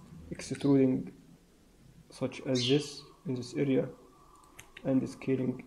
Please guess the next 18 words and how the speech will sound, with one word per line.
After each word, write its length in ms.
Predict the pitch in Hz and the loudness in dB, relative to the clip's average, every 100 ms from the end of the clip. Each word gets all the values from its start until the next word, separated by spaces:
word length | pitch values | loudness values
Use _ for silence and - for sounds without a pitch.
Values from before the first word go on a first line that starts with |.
| - | 2
down. 320 | 131 120 - - - - - - - - - - - - 156 | 2 2 -6 -16 -20 -20 -20 -20 -20 -20 -20 -20 -20 -6 2
Make 420 | 160 160 - 135 | 2 2 -4 -2
the 80 | 127 | 2
cursor 300 | 147 - 143 | 0 0 -4
selected 720 | - - 135 - 175 160 - - - | -4 0 2 4 2 2 -2 -6 2
and 680 | 131 139 151 - - - - _ - _ - _ - _ - _ - - - | 6 6 6 2 -4 -16 -20 _ -20 _ -20 _ -20 _ -20 _ -20 -20 -2
add 280 | 160 147 147 143 | 4 4 4 4
a 80 | |
new 180 | 135 135 | 6 6
V 80 | 131 | 4
sphere. 400 | 131 - - - - - - - _ - - - _ - _ - | 2 -2 -6 -8 -16 -20 -20 -20 _ -20 -20 -20 _ -20 _ -4
This 520 | 143 165 180 - - - | 6 8 6 4 -8 -8
sphere 500 | - - 151 165 - - | -6 4 6 6 4 0
will 200 | 139 135 | 2 4
have 280 | 123 139 135 | 6 4 4
segment 420 | 147 139 135 135 | 4 4 4 2
of 200 | 139 135 - - - - - - - - _ - - - | 0 0 -2 -20 -20 -20 -20 -20 -20 -20 _ -20 -12 4
eight 500 | 139 156 - - | 6 6 4 -14